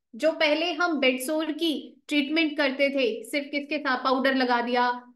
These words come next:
कभी ऑयल के साथ massage कर दिया, अब हो सकता है कि कुछ नए, अब आपको पता है अल्फाबेट्स भी आ गए थे थोड़े time बाद,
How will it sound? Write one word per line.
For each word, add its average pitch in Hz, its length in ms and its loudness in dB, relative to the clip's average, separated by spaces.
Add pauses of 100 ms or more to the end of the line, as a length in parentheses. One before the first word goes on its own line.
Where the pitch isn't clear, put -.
कभी 247 200 0
ऑयल 262 260 2
के 254 100 -2
साथ 247 160 0
massage 240 320 -2
कर 240 100 -4
दिया, 254 260 0
अब 339 120 2
हो 320 200 0
सकता 285 280 -4
है 311 120 0
कि 320 100 -6
कुछ 330 240 -6
नए, 254 140 2
अब 240 200 0
आपको 262 200 0
पता 277 160 -2
है 320 200 -4
अल्फाबेट्स 254 540 2
भी 277 100 0
आ 262 140 4
गए 247 160 -2
थे 247 120 -4
थोड़े 240 200 -2
time 233 240 -4
बाद, 226 200 -6